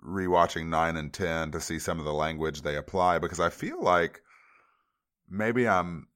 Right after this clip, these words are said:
misremembering, but I want to say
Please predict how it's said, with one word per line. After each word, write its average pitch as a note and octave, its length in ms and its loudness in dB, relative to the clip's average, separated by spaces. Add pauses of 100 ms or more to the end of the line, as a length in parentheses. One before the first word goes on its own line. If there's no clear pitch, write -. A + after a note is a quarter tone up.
(280)
misremembering, F#2 920 0
but E2 340 0 (260)
I F#2+ 100 0
want A2 360 0
to C3 100 -4
say E2+ 760 -2